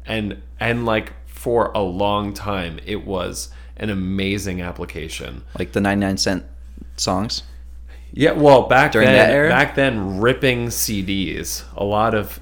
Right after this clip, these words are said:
Speaker 1: a lot of C D ripping
Speaker 2: Mm, right, right,
Speaker 1: into
Speaker 2: right.
Speaker 1: iTunes
Speaker 2: Yep.
Speaker 1: and organizing your library,
Speaker 2: Oh,
Speaker 1: and
Speaker 2: man.
Speaker 1: then,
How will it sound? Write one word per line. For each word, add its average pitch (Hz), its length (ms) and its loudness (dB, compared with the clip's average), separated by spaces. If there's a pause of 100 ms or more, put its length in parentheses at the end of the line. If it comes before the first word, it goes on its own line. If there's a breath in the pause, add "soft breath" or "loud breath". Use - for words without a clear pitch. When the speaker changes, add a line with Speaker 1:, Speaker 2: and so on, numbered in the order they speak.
(100)
Speaker 1:
a 117 80 -2
lot 104 240 2
of 92 100 -4
C - 260 -4
D 104 180 -2
ripping 92 680 -2
Speaker 2:
Mm, - 60 -
right, 92 200 0
right, 90 100 0
Speaker 1:
into 113 220 0
Speaker 2:
right. 87 300 -2
Speaker 1:
iTunes 82 380 -6
Speaker 2:
Yep. 104 140 0
Speaker 1:
and 104 100 -6
organizing 101 720 -2
your 87 120 -4
library, 82 760 -4
Speaker 2:
Oh, 92 160 -10
Speaker 1:
and 90 80 -6
Speaker 2:
man. 104 220 0
Speaker 1:
then, 107 280 2